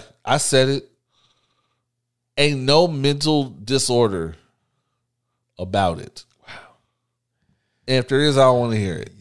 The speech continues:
Speaker 2: Nasty.
Speaker 1: That's gross. Um, you should be ashamed of yourself.
Speaker 2: That was somber.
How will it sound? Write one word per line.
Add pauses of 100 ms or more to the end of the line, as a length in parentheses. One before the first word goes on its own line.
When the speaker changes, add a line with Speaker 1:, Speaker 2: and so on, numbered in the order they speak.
Speaker 2:
Nasty. (560)
Speaker 1:
That's
gross. (1000)
Um, (1000)
you
should
be
ashamed
of
yourself. (120)
Speaker 2:
That
was
somber.